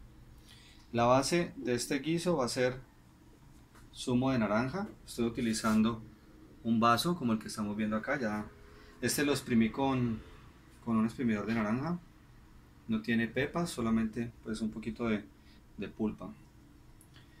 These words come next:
Y les voy a mostrar aquí, tengo los, los filetes de tilapia. Estos filetes pues vienen empacados y ya están listos para,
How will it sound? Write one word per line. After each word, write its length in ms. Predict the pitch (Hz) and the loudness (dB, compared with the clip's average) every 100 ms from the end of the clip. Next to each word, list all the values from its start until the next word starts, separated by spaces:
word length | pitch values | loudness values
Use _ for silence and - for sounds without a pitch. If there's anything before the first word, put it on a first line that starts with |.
| - - | -16 -2
Y 140 | 147 | 2
les 180 | 180 165 | 4 4
voy 140 | 151 | 2
a 80 | 143 | 0
mostrar 300 | 147 139 139 | 0 0 2
aquí, 420 | 139 139 139 156 - - | 0 2 0 0 -4 -8
tengo 300 | 123 117 123 | -2 0 0
los, 540 | 127 110 101 - - - | -2 -2 -2 -6 -14 -6
los 160 | 110 107 | -4 -2
filetes 440 | 117 104 104 117 | -2 -2 -2 -2
de 100 | 120 | -2
tilapia. 500 | 123 127 117 139 180 - - - - - - - - - | 0 0 0 -2 -4 -6 -20 -20 -20 -20 -20 -20 -14 -8
Estos 280 | 110 143 | -4 -2
filetes 480 | 139 120 113 135 139 | 0 0 2 0 0
pues 140 | - 110 | -2 -2
vienen 280 | 113 123 | 0 4
empacados 600 | 139 139 143 143 143 143 | 4 4 0 4 6 4
y 60 | 135 | 2
ya 100 | 110 | -2
están 320 | 110 127 123 | -2 -2 -2
listos 380 | 123 120 - 120 | -2 -4 -6 -8
para, 320 | - 110 101 | -4 -2 -2